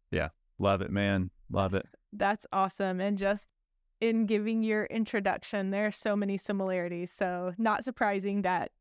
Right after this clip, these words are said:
Speaker 2: uh, you and Marcus are quite good friends and have a lot of commonalities, can share stories back and forth just with interest and even kind of background in that early thirties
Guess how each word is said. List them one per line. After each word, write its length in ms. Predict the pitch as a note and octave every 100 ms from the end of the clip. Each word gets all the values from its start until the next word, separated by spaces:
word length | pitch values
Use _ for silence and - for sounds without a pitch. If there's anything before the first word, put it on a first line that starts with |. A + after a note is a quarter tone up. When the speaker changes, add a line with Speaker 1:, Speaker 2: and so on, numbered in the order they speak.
| -
Speaker 2:
uh, 180 | F#3 F3+
you 240 | G#3 A3+
and 120 | G#3+
Marcus 520 | G3 G3 G3+ F#3+ - - _ -
are 340 | G3 F3+ F#3 - _ _ -
quite 240 | B3 G#3
good 180 | G3 G#3
friends 460 | - G#3 G#3 A#3 G#3+
and 500 | - G#3 F#3+ F#3+ F#3+ - -
have 360 | F#3+ F#3 F#3
a 200 | F#3+ -
lot 260 | G3 F#3 F#3
of 180 | G3 -
commonalities, 920 | - G3 G3 F#3 F3+ F3+ F#3 F#3 -
can 160 | - F#3
share 380 | - F3+ F3
stories 540 | F3 - F#3+ F3+ F3+ F#3
back 260 | F3 F3
and 120 | F3+ E3+
forth 260 | F3+ F3 E3+ -
just 320 | F#3 E3+ -
with 160 | F3 F3 -
interest 560 | F#3+ - F#3 D#3+ -
and 340 | - F3+ E3 D#3+ _ _ _
even 280 | - G#3 A3
kind 300 | G#3+ G3 F#3
of 180 | F3 E3+ - _ _ _
background 600 | - F#3+ G3+ F#3+ F3+ E3+
in 100 | F3+
that 220 | F3+ E3+ -
early 300 | F#3+ F#3 F#3
thirties 520 | F#3 F3 F3 E3+ -